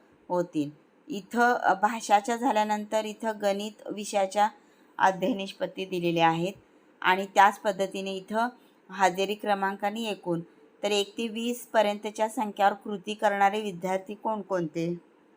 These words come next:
त्यांच्या नावासमोर तुम्ही टिक मार्क करू शकता. अशा पद्धतीने प्रत्येक अध्ययन निष्पत्ती विद्यार्थ्यांना, अ, कितपत प्राप्त आहे ते पाहू शकता. आपण जर तुम्हाला हा तक्ता अध्ययन निष्पत्तीसहित लिहायचा असेल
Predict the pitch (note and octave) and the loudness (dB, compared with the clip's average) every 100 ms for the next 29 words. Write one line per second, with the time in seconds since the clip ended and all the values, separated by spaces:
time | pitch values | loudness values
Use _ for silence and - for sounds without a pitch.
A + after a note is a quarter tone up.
0 | _ _ _ _ _ _ _ _ _ _ | _ _ _ _ _ _ _ _ _ _
1 | _ _ _ _ - G3+ G3+ G#3+ G#3+ G3+ | _ _ _ _ 4 4 4 2 4 6
2 | G3 G3 G3+ G3+ G3+ G3+ G#3 G#3+ F#3 F#3+ | 4 2 -6 -6 -6 -10 -8 -10 -6 0
3 | F3+ F3+ F3+ F3 F3+ F3 - F#3+ A3 - | 0 2 -2 -2 -4 -8 -2 -2 -2 -10
4 | _ _ - F#3 G3 G#3 G#3+ G3 G3 G3+ | _ _ -4 -2 0 2 2 0 -4 -4
5 | G3+ G#3 G#3 G#3 - G#3+ A3 - - F#3+ | -6 -6 -8 -8 -6 -6 -6 -6 2 2
6 | E3+ G3 G#3 G#3 - - F#3+ - F#3 D#3 | 2 -4 -4 -6 -6 -2 -2 0 -2 -2
7 | - _ _ _ F#3 F#3 F#3+ F#3+ F#3+ G3+ | -6 _ _ _ -10 -2 0 0 2 0
8 | G3+ G3+ A#3 - _ _ _ - F#3+ F#3+ | 2 0 0 -6 _ _ _ -2 -2 -2
9 | G#3+ - G#3+ G#3+ G#3 F#3 - F#3+ F#3 F#3+ | -10 -2 -4 2 6 6 4 0 0 -2
10 | A#3 G#3+ F3 F3 F3 F#3 F#3 - G#3 G#3 | 0 2 2 0 0 4 4 2 -2 -2
11 | G#3 G#3+ G#3 G#3 A3 G#3+ A3 G3+ _ G#3 | -4 2 2 4 2 0 0 -4 _ 6
12 | G#3 G3+ F#3 G3 G3 - G3 G#3 G3+ G3+ | 6 4 -2 -2 -6 -6 -6 -8 -8 -8
13 | G3 G#3 F3+ E3+ G3 F#3+ G3 | -6 -4 -2 0 2 2 -2